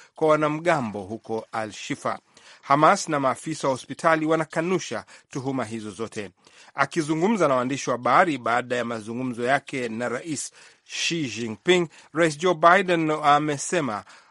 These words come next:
wana uhakika Hamas ina makao makuu yake chini ya hospitali pamoja na silaha.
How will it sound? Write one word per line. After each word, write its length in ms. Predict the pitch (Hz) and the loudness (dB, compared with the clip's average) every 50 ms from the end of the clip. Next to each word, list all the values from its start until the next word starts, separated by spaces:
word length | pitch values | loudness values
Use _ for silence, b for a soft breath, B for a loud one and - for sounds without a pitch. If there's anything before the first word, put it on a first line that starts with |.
| B _ - | B _ -6
wana 320 | 117 135 147 147 151 160 | 2 4 4 4 4 2
uhakika 580 | 165 147 131 147 139 - - 185 170 - - 131 | 0 -2 -2 -2 -4 -2 -6 -8 -6 -6 -6 -4
Hamas 540 | - 135 131 139 147 151 147 143 - - - _ | -4 -2 -2 0 0 -2 -2 -4 -8 -12 -12 _
ina 340 | 160 151 143 147 143 139 139 | -4 -4 -2 -2 -2 -2 -2
makao 480 | 139 139 131 - - - 147 151 147 | -2 -4 -6 -6 -2 0 0 0 0
makuu 440 | 147 147 139 131 - - - 151 147 | 0 -2 -4 -4 -6 -8 -6 -4 2
yake 440 | 160 165 156 143 - 117 107 101 B B B B B B | 2 2 2 2 -2 -10 -10 -10 B B B B B B
chini 320 | - - - 180 165 151 139 | -8 -4 -2 -2 0 0 -2
ya 60 | 120 | -4
hospitali 760 | 117 117 - - - 127 - - 180 170 156 147 143 139 b b b b b - | -4 -8 -12 -12 -14 -14 -6 0 0 2 2 0 -2 -6 b b b b b -2
pamoja 440 | 180 180 208 190 156 135 117 110 | -2 0 0 0 -2 -2 -4 -6
na 100 | 101 98 | -8 -10
silaha. 680 | 92 - - 113 113 113 107 - 113 104 101 98 92 92 | -12 -12 -8 -4 -4 -4 -4 -4 -6 -8 -8 -10 -12 -14